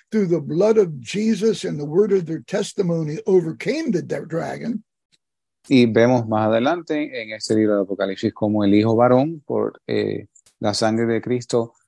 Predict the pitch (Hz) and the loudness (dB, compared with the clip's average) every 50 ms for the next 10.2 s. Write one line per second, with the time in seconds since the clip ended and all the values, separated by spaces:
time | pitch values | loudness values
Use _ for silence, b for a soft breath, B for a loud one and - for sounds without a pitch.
0 | _ _ - 104 98 123 151 202 180 - - 120 101 87 87 - - - 110 101 | _ _ -8 -2 0 0 2 2 0 -2 -2 -4 -6 -6 -8 -12 -10 -6 -4 -4
1 | 98 95 95 110 113 110 107 101 95 95 95 95 95 110 147 156 165 - _ _ | -4 -4 -6 -6 -6 -6 -4 -4 -4 -4 -4 -2 -2 -2 -4 -4 -8 -12 _ _
2 | _ _ _ _ _ _ - 165 156 190 269 330 330 320 269 233 254 277 285 262 | _ _ _ _ _ _ -8 -4 -2 0 0 0 0 0 0 0 -2 -4 -6 -10
3 | 233 _ _ _ _ - 220 214 220 - - 247 220 190 165 160 175 208 240 254 | -14 _ _ _ _ -6 -4 -4 -2 -2 -2 -4 -2 -2 -2 -2 0 0 0 0
4 | 262 254 247 247 233 175 175 254 269 262 302 220 185 170 160 180 220 240 226 - | 0 0 0 0 0 0 -2 -2 -2 0 -2 -2 -2 -2 -2 -2 -2 -2 -4 -4
5 | 226 220 220 226 220 220 175 151 214 226 233 240 240 180 226 226 214 160 160 175 | -4 -4 -4 -4 -4 -4 -6 -6 -6 -4 -2 -2 -2 -2 -4 -6 -6 -6 -6 -6
6 | 180 208 220 220 220 214 214 202 170 220 214 214 - - 214 190 139 - 208 220 | -6 -4 -4 -4 -4 -4 -4 -4 -4 -6 -6 -6 -8 -6 -8 -6 -2 0 0 0
7 | 214 220 214 214 214 208 220 220 202 160 208 214 226 220 196 165 214 208 208 190 | 0 0 -2 -2 0 0 0 0 -2 -2 -4 -2 -2 -2 -2 -2 -4 -6 -6 -6
8 | - 185 170 156 151 156 143 123 196 202 202 190 196 175 170 180 175 165 151 156 | -8 -8 -6 -6 -6 -6 -6 -4 -4 -2 -2 -2 -4 -4 -4 -6 -6 -8 -10 -10
9 | - - - - 127 - - _ - 160 160 165 165 - - - - 175 170 175 | -12 -10 -8 -8 -8 -8 -10 _ -8 -8 -6 -6 -6 -6 -8 -12 -10 -6 -6 -6
10 | - - - | -6 -6 -12